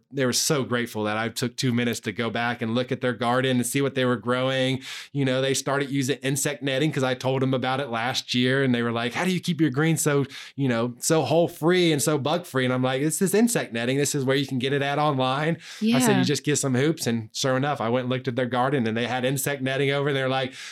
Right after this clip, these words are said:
Speaker 1: "Our garden's doing so much better this year." And that's just like, that's what really makes me happy, is just hearing people, you know, they're like,
Speaker 2: Yeah.
Speaker 1: "Oh, my garden's doing great." And I'm like, "That's awesome."
Speaker 2: Yeah.
Speaker 1: I was like, "I know, you know, most people can't grow as much food as I do to feed their whole family." So,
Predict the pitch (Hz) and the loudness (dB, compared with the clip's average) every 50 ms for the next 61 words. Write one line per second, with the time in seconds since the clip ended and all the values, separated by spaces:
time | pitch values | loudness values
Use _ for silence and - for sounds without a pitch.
0 | - - - 135 139 131 156 151 143 135 127 120 120 139 127 120 - - - - | -14 -6 -4 -2 0 0 0 0 2 0 0 2 2 2 2 2 2 0 2 2
1 | 160 147 139 123 - - 123 120 120 113 107 107 104 - - - 110 104 98 98 | 2 2 0 -2 -4 -4 -4 -2 -2 0 0 0 0 -2 -2 -2 -2 -2 -2 -2
2 | 101 127 151 156 - - 139 127 127 - 120 110 107 101 - - - - - - | 0 -2 -2 -2 -2 -2 -2 -2 -2 -2 -2 -2 -4 -6 -8 -12 -20 -20 -20 -20
3 | _ - 147 175 175 135 127 110 113 123 127 123 113 110 113 110 107 - 120 117 | _ -4 -4 -2 0 2 2 2 2 2 2 0 0 0 -2 -2 -2 -2 -2 -2
4 | 104 104 107 107 104 - - 110 107 104 - - 117 - - - - 113 127 123 | 0 0 -2 -2 -4 -2 -2 -2 -2 -2 -4 -6 -6 -6 -8 -8 -4 -2 0 0
5 | 117 110 - 113 113 110 - 110 110 117 120 117 101 95 95 95 202 226 247 262 | 0 -2 -2 -4 -4 -4 -4 -6 -6 -6 -6 -6 -4 -2 0 2 2 2 4 2
6 | 294 294 277 220 202 170 180 190 - 113 113 117 123 120 117 143 156 160 147 139 | 2 4 4 2 2 2 0 -2 -4 -6 -6 -4 -4 -4 -2 0 0 0 0 0
7 | 123 117 135 127 117 110 107 - 135 139 135 127 120 113 113 113 113 113 113 - | 0 0 0 0 0 0 -2 -2 -2 -2 -2 -2 -4 -4 -4 -4 -6 -6 -6 -6
8 | 123 123 120 - - 107 110 117 117 - - - 95 92 101 - - 185 220 220 | -6 -6 -6 -6 -4 -2 0 0 0 0 -2 -6 -10 -10 -12 -6 -2 0 0 2
9 | 202 175 156 160 196 - 123 123 123 123 127 143 147 151 160 165 165 160 151 147 | 2 0 0 -2 -2 -2 -2 0 0 0 0 0 0 0 2 2 2 2 2 2
10 | 151 143 131 127 131 156 170 165 170 - 170 143 143 139 - - 165 160 147 127 | 2 2 2 2 2 2 2 2 2 0 0 0 -2 -4 -4 -2 -2 -2 -2 -2
11 | 127 139 143 139 131 110 131 131 127 - - 143 143 123 123 120 147 170 180 165 | -2 0 0 0 0 0 -2 -2 -2 -2 0 0 0 2 2 2 2 2 2 2
12 | 135 131 131 127 131 - 135 127 123 131 123 110 123 117 - - 143 165 156 139 | 2 2 2 0 0 0 0 0 0 2 2 2 0 0 0 0 0 0 2 2
13 | 131 131 127 - 123 117 113 113 113 | 2 0 0 0 -2 -2 -2 -2 -4